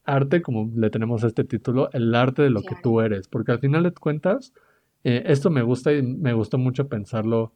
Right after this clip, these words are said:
Speaker 1: antes de, de definir como el título, que todos somos como este lienzo, ¿no? Desde que nacemos somos como este lienzo en blanco
Speaker 2: Sí.
Speaker 1: y todos nos van a estar, en algún momento lo, lo habré escuchado, o sea, esto no es idea mía, esto salió de algún lugar,
Speaker 2: <laughs>
Speaker 1: este, pero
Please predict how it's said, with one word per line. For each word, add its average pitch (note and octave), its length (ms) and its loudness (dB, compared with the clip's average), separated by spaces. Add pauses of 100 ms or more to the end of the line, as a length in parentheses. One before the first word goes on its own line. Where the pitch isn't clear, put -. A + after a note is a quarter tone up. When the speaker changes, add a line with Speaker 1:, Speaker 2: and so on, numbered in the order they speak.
Speaker 1:
antes A2+ 280 -4
de, G2+ 420 -2 (180)
de A2+ 120 2
definir G#2 360 -2
como A2 200 -4
el F#2+ 80 -8
título, B2 480 -6 (340)
que A#2+ 240 0
todos B2+ 300 4
somos B2+ 280 0
como G#2 240 -2
este G#2 220 -2
lienzo, G#2+ 420 -2
¿no? G#2+ 160 -4
Desde G#2+ 240 -2
que A2+ 100 -6
nacemos G#2+ 420 -4
somos A2 240 -6
como G#2 180 -8
este G2+ 200 -8
lienzo G2+ 300 -6
en G2 80 -6
blanco G#2 480 -6
Speaker 2:
Sí. G3+ 220 -18 (180)
Speaker 1:
y A#2 160 -2
todos C#3+ 320 6
nos B2+ 140 2
van B2+ 160 2
a B2+ 40 2
estar, B2 260 -2 (240)
en E3 140 0
algún E3+ 220 2
momento G3+ 340 2
lo, C3+ 240 2
lo D#3 120 0
habré A#2+ 160 2
escuchado, C3 600 0
o - 40 -8
sea, A#2+ 160 0
esto C3+ 220 0
no B2+ 120 0
es A2 100 -4
idea G#2+ 220 2
mía, G2+ 280 -4
esto A2 220 -4
salió A2 320 -8
de A#2 60 -8
algún A2 220 -6
lugar, G#2 320 -6 (500)
Speaker 2:
<laughs> - 80 -20
Speaker 1:
este, A#2 760 2 (180)
pero B2+ 460 2